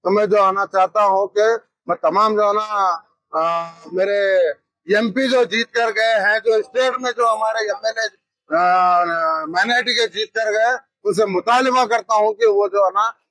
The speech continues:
एक असेंबली में और ये जो है ना एक पार्लियामेंट में कानून बनाए, ऐसा कानून बनाए कि ऐसे लोग जो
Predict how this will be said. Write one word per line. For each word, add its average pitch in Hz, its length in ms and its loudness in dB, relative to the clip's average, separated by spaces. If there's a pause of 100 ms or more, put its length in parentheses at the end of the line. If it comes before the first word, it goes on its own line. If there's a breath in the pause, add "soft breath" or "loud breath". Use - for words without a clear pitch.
एक 180 120 0
असेंबली 208 540 0
में 208 140 -6
और 202 160 0
ये 185 80 2
जो 180 140 2
है 175 60 0
ना 185 120 -2
एक 190 140 -4
पार्लियामेंट 180 520 -6
में 190 120 -2
कानून 185 420 -2
बनाए, 214 360 -2 (280)
ऐसा 240 280 0
कानून 226 360 -2
बनाए 214 240 0
कि 220 120 -6
ऐसे 208 240 -2
लोग 202 300 -2
जो 233 160 0